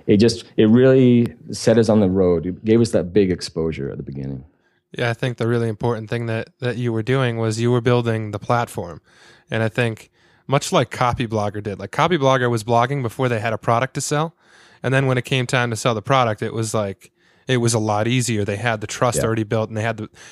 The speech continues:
Speaker 2: the equity already built with people. So <laughs> it's funny how you say, like, "We should be building the website."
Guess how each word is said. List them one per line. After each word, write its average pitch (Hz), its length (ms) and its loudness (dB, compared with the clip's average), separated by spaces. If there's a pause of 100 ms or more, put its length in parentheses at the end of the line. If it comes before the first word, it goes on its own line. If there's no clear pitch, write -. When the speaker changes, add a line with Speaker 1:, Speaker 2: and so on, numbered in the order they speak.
Speaker 2:
the 127 140 0
equity 120 340 0
already 110 200 -2
built 117 200 0
with 113 140 -8
people. 110 400 -6 (400)
So 135 400 2 (160)
<laughs> - 160 -20
it's 113 180 -4
funny 127 220 2
how 117 80 0
you 117 140 -2
say, 123 160 -4
like, 123 160 -4
"We 160 80 -2
should 151 160 -4
be 143 80 -6
building 135 280 -4
the 127 100 -6
website." 135 440 -4